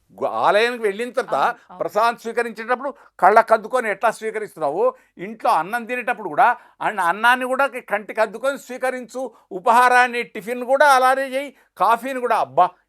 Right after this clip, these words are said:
Speaker 1: ఈరోజు నాకు కాఫీ ఇచ్చావా భగవాన్?"
Speaker 2: Hmm.
Speaker 1: అనుగా అనేవాళ్ళు వంద లక్షల మంది ఉన్నారు.
Speaker 2: అవును.
Speaker 1: అది కనుక అలా ఉంటే ఏ గొడవ లేదు,
Speaker 2: Hmm.
Speaker 1: ఏ మతము లేదు, అసలు అంతా సమ్మతమే.
Speaker 2: Hmm.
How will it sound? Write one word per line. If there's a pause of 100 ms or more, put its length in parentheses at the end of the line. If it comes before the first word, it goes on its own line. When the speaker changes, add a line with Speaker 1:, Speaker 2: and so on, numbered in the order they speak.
Speaker 1:
ఈరోజు
నాకు
కాఫీ
ఇచ్చావా
భగవాన్?"
Speaker 2:
Hmm.
Speaker 1:
అనుగా
అనేవాళ్ళు
వంద
లక్షల
మంది
ఉన్నారు. (200)
Speaker 2:
అవును.
Speaker 1:
అది
కనుక
అలా
ఉంటే (460)
ఏ
గొడవ
లేదు, (180)
Speaker 2:
Hmm.
Speaker 1:
ఏ
మతము
లేదు, (240)
అసలు
అంతా (300)
సమ్మతమే. (260)
Speaker 2:
Hmm.